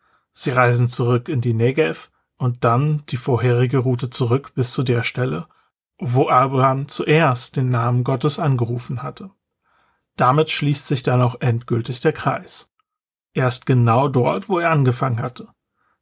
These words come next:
Die ganze Geschichte hat Abraham gar nichts gebracht. Er ruft dort wieder den Namen des Herrn an.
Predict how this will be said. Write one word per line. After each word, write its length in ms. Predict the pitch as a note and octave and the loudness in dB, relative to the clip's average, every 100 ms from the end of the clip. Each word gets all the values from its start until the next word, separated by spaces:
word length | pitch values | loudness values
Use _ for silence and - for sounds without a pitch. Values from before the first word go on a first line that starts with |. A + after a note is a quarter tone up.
| - | -8
Die 80 | C3+ | -2
ganze 300 | C3 B2 C#3+ | 0 0 0
Geschichte 480 | C3 C3+ A#2+ - B2 | 0 0 -2 0 0
hat 140 | A#2+ | 0
Abraham 500 | B2+ A#2+ B2+ A#2 A#2 | 0 0 0 0 0
gar 240 | C3 A2 | -2 0
nichts 360 | A2+ A2+ - - | 0 -2 -8 -12
gebracht. 540 | B2+ - B2+ - - _ _ _ _ _ _ _ _ _ | -10 -8 -12 -14 -20 _ _ _ _ _ _ _ _ _
Er 120 | C3+ | 0
ruft 360 | A#2 F#3+ - - | 2 2 0 0
dort 360 | C#3 D#3+ - | 2 0 -2
wieder 220 | D#3 F3 | -2 0
den 180 | E3 D3+ | 2 0
Namen 280 | C#3 C#3+ D3 | 0 0 0
des 180 | D3 - | -2 0
Herrn 240 | D3+ B2 | 2 0
an. 220 | B2 - | -4 -8